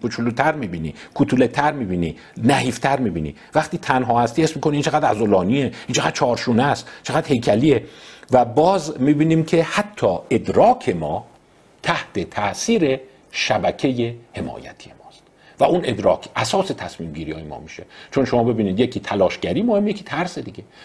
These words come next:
شما از وقایع ترس داری، تو دلش نمیری، از امتحان ترس داری، از درس ترس داری، از کار خونه ممکنه ترس داشته باشی، از یه بیزنس ترس داشته باشی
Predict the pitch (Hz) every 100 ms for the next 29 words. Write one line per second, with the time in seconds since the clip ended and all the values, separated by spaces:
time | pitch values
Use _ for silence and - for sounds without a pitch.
0 | - - 117 117 110 95 107 98 101 98
1 | 95 - 180 - 170 151 143 - 101 95
2 | 85 156 175 160 147 - - 87 90 92
3 | 101 90 143 147 139 127 110 87 95 101
4 | 95 - 139 139 - 127 123 120 - 95
5 | 92 - 123 110 - 98 104 101 87 104
6 | 87 151 160 - 139 143 131 - 123 -
7 | 87 95 92 87 90 - 180 - 156 -
8 | 131 123